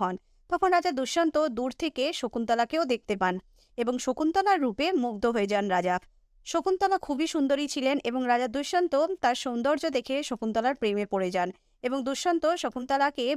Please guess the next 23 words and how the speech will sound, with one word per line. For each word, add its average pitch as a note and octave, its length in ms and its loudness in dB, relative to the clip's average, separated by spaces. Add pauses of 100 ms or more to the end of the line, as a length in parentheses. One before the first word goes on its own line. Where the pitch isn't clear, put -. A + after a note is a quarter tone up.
(100)
বিয়ে B3 260 -2
করার A#3+ 300 2
সিদ্ধান্তও A3+ 600 -2
নিয়ে G3 180 -2
নেন। F3 140 -2 (520)
অন্যদিকে F4 440 2 (100)
শকুন্তলা D#4 480 2 (120)
তার C#4 200 0
সামনে C4+ 280 4 (180)
রাজা G#3 260 0
দুষ্যন্তকে D4+ 560 -2 (160)
দেখেন A#3+ 300 -2 (360)
এবং F#4+ 120 2 (100)
তিনিও D#4 260 4 (100)
নিজের B3 280 4
হৃদয় G#3+ 280 2 (240)
হারিয়ে G#3 340 0
বসেন। F#3 260 -4 (500)
ঠিক G4+ 120 0 (100)
সেই E4 260 -2
সময় C4+ 280 4 (300)
একটি E4+ 140 0 (120)
বন্য B3 200 2